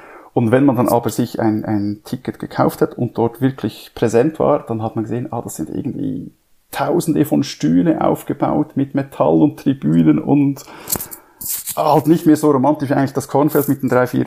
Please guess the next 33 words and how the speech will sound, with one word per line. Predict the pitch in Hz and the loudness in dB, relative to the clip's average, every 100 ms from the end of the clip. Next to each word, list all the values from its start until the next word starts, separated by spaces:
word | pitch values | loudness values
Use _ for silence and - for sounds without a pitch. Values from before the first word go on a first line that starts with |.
| 127 | 2
roten | 135 127 120 | 2 0 -2
Stühlen. | - 160 208 262 - | 2 4 4 2 -4
Und | 285 123 | 0 2
wir | |
haben | 117 | 2
gedacht, | 120 113 | -2 -6
aber | - - | -10 -4
eigentlich | 135 135 | -2 -2
sollte | 135 127 | -2 -4
das | - - | -6 -8
doch | 117 135 | -6 0
möglich | 147 185 | 0 0
sein, | - 160 - | 0 2 4
weil | 117 | 0
Kornfelder | - 143 156 - 131 | 0 0 2 0 0
gibt's | - - - | -2 -4 -2
genug | 127 156 165 | 0 0 -2
und, | 117 | -4
und | 120 | -2
rote | 131 131 - | -2 -2 -6
Stühle | - 123 - | -4 -2 0
auch. | 156 - - - - - - | -2 -6 -14 -20 -20 -8 2
Wir | 127 | 4
müssen | 127 127 | 4 4
nur | 135 160 127 | 2 2 2
ein, | 127 123 120 110 - _ - | 0 0 -2 -4 -10 _ -10
ein | 131 127 123 117 | -8 -6 -6 -4
Vehikel | 127 135 180 - | -2 -2 -2 -2
bauen, | 147 143 151 135 | 0 4 4 2
das | 127 - | -2 -2
eben | 131 131 | -6 -6
tagsüber | - 123 - 127 127 | -2 -4 -2 -8 -6
die, | 117 - - | -8 -10 -18